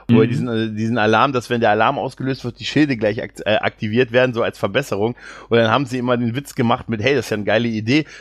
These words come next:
Speaker 1: nenn es doch Reed Alert." Halt, ne? In
Speaker 2: <laughs> Ja, ja.
Speaker 1: Anspielung auf Red Alert, dass dann halt
Speaker 2: Malcolm.
Speaker 1: gleich die, genau, das war ja dann noch, dass die,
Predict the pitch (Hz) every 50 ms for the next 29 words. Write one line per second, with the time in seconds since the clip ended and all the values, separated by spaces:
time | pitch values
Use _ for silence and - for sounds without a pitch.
0 | - - 110 117 131 143 127 - 151 135 120 123 135 170 180 - - 98 95 95
1 | 95 87 82 82 - _ _ _ _ _ - - 113 107 104 110 107 135 147 143
2 | 120 - 101 110 117 113 110 107 120 135 - 160 156 170 143 131 123 117 - 117
3 | 135 160 170 160 147 139 139 139 151 156 151 - 131 123 - 120 117 117 123 113
4 | 98 95 98 101 - - - - 92 90 98 - - _ 113 107 107 101 - -
5 | - _ _ _ _ _ _ _ 113 120 165 170 147 117 101 98 101 - 117 113
6 | 117 120 117 117 117 123 117 101 - 110 - - - 107 98 -